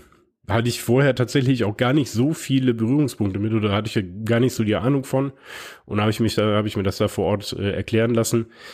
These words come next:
Es kommt absolut selten auf den Tisch. Also ich glaube, ich habe es bisher zweimal gespielt, seitdem ich's habe. <laughs> Weil,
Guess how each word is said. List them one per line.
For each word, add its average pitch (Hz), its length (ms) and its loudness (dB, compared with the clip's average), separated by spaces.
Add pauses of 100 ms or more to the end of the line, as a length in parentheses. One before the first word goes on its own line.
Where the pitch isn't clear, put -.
(160)
Es - 180 -2
kommt 120 540 0 (580)
absolut 101 480 0
selten 90 300 0
auf 80 100 -2
den 80 120 -8
Tisch. 87 200 -2
Also 78 160 -4
ich - 60 -8
glaube, 92 180 0
ich 80 60 -2
habe 98 80 2
es - 80 -6
bisher 92 260 -2
zweimal 92 480 0
gespielt, 87 360 -2
seitdem 80 280 -4
ich's 78 140 -8
habe. 78 280 -4 (280)
<laughs> 156 280 0
Weil, 92 180 0